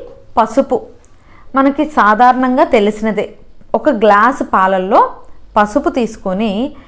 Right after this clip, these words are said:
నిద్రపోయే ముందు తాగినట్లయితే ఈ సమస్యను, గురక రాకుండా మనము నివారించవచ్చు. ఎవరికైతే ఈ ధూమపానము, మద్యపానము అలవాట్లు ఉన్నాయో ఈ అలవాట్లను కూడా తగ్గించుకొని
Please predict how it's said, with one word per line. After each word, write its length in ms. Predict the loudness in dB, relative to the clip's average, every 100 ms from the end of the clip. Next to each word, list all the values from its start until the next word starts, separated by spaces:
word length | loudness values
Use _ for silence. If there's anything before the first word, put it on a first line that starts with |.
| -20 -20 -4
నిద్రపోయే 500 | 0 2 4 4 2 0
ముందు 160 | 0 0 0
తాగినట్లయితే 760 | -2 0 -2 -2 -2 -2 -2 -2 0 -2 -4 -16 -20 -20 _ 2
ఈ 20 | 2 4
సమస్యను, 540 | 2 2 0 0 0 0 0
గురక 260 | 4 4 4 4
రాకుండా 380 | 2 0 -2 0 0
మనము 240 | 0 0 0 -4 -4
నివారించవచ్చు. 760 | 0 2 2 2 -2 -6 -8 -14 -16 -20 -20 -20 -20 -14 -2 2
ఎవరికైతే 580 | 2 2 2 0 0 0 0 -8 -12 -4
ఈ 40 | 0 4
ధూమపానము, 720 | 4 2 2 2 2 -2 -4 -6 -4
మద్యపానము 640 | -4 0 0 2 0 0 -4 -4
అలవాట్లు 420 | -2 -2 -2 -6
ఉన్నాయో 380 | -6 -4 0 2 4 2 -6 -18 -4 0
ఈ 40 | 2 2
అలవాట్లను 540 | 4 2 2 -4 0 2
కూడా 180 | 2 0 -2
తగ్గించుకొని 720 | 0 0 -2 -2 -4 -4